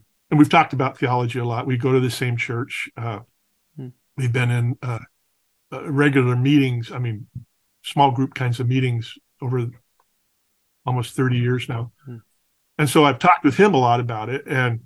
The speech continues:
Speaker 1: so, so I've had the, the influence going back to the reading and classes, but also just the personal interaction.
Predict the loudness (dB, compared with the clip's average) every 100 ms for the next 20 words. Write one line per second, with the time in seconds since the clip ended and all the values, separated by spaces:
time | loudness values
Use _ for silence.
0 | _ _ _ _ _ _ _ -4 2 2
1 | 0 2 4 4 2 -6 -12 -4 0 2
2 | 2 2 0 2 4 4 2 0 0 -2
3 | -12 _ _ _ _ _ _ -4 0 2
4 | 2 0 -8 -6 -6 -8 -16 -20 -6 4
5 | 4 6 6 4 2 -2 -2 -6 -10 _
6 | _ _ -2 0 0 -6 -6 -2 0 0
7 | -2 -4 -6 -8 -6 -6 -4 -6 -8 -6
8 | -6 -8 -16